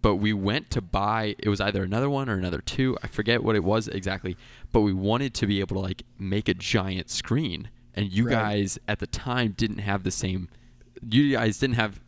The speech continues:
Speaker 1: panels from the pixel batch
Speaker 2: Right.
Speaker 1: that our other wall was from. So we're like, "Is it gonna work?" 'Cause, like,
Speaker 2: Right.
Speaker 1: yeah, they're the same color. Like, the pixels are the same color, but they're not exactly the same. And it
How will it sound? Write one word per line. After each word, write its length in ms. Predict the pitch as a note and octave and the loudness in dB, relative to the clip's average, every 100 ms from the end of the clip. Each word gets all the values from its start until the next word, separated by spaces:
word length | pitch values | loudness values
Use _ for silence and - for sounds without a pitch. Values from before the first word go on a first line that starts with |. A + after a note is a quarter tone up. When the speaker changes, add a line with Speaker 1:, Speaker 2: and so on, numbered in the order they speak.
| - | -6
Speaker 1:
panels 460 | B2 A#2 G2 F#2+ - - | -2 -2 -4 -6 -10 -20
from 220 | - G2+ | -4 -2
the 100 | F#2 | 0
pixel 460 | - - A#2+ - F#2+ | 0 0 2 2 2
batch 460 | F2+ F2+ F#2 - - - | 0 -4 -4 -6 -8 -8
Speaker 2:
Right. 340 | B2+ B2+ C#3 | -2 0 4
Speaker 1:
that 160 | A#2+ G2+ | 4 4
our 160 | F#2+ F#2 B2+ | 2 2 2
other 240 | D3 D#3 | 4 4
wall 160 | G#2+ F#2 | 4 2
was 140 | F#2 | -2
from. 360 | - F#2 F2 A2 - | -2 0 -2 -4 -12
So 180 | - A#2+ | 0 4
we're 100 | G#2+ | 4
like, 280 | G2 F2+ - - _ _ - - - | 2 -2 -4 -14 _ _ -20 -20 -6
"Is 200 | G#2+ G2 | -2 0
it 100 | G2 | 0
gonna 220 | G2 F2 | 0 0
work?" 520 | F2 E2+ E2+ A2+ F3 - - G#2 A2+ | 0 0 0 0 -2 -10 -12 -4 0
'Cause, 200 | C3+ A#2+ | 2 4
like, 140 | A#2 A2+ | 2 2
Speaker 2:
Right. 120 | A2+ | 4
Speaker 1:
yeah, 160 | E3 - | 4 2
they're 220 | - A#2+ | 0 2
the 120 | A#2+ G#2+ | 2 0
same 260 | F3 E3+ | 0 -2
color. 340 | B2 B2+ F#2+ F#2 | 0 0 0 -2
Like, 180 | G2 | -2
the 80 | - | -2
pixels 380 | - C#3+ - G#2+ | -2 -2 0 0
are 60 | F#2+ | 0
the 120 | F#2+ | -2
same 220 | - F#2 | -4 -6
color, 360 | - D3 C#3 F#2+ - - - - - | -4 0 0 -2 -10 -20 -20 -2 2
but 120 | G#2+ - - - _ - - | 2 0 -20 -20 _ -4 4
they're 120 | A2+ | 4
not 220 | G#2+ A#2+ | 4 0
exactly 400 | A2+ G2+ G#2+ A2 | 0 2 2 2
the 60 | F#2+ | 0
same. 300 | - A#2+ G#2 | 0 0 -2
And 140 | - G#2+ | -2 -2
it 180 | - | -2